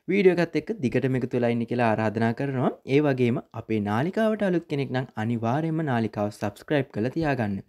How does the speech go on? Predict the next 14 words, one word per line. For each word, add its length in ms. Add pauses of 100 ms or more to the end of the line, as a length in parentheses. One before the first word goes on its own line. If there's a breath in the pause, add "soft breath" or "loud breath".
(360 soft breath)
ඒ 140
වගේම 340 (120)
ඔයගොල්ලන් 440
මේ 160
වීඩියෝ 480
සම්බන්ධව 580
මොනවා 300
හරි 220
ගැටලුවක් 440
තියෙනවා 360
නම් 180 (400 soft breath)
අනිවාර්යයෙන්ම 680
කමෙන්ට් 380
කරන්න. 280